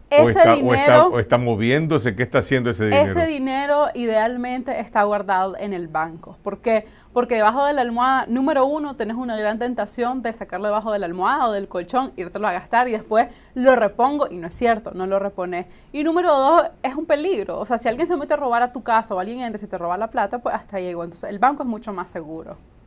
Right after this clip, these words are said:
Speaker 1: ¿Qué incentivos se encuentran, si acaso hay en los bancos en estos tiempos, para el ahorro? Es decir,
Speaker 2: Ok.
Speaker 1: ¿cómo están las tasas de interés? ¿Qué le recomendamos a la gente sobre esto?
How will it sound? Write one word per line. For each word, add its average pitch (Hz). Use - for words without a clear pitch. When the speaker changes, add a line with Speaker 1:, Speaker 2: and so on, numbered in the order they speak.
Speaker 1:
¿Qué 139
incentivos 151
se -
encuentran, 120
si -
acaso 110
hay 123
en 123
los 98
bancos 117
en 107
estos 117
tiempos, 120
para 107
el 110
ahorro? 135
Es 110
decir, 196
Speaker 2:
Ok. -
Speaker 1:
¿cómo 123
están 127
las 127
tasas 120
de 120
interés? 127
¿Qué 127
le 120
recomendamos 117
a 120
la 117
gente 120
sobre 120
esto? 85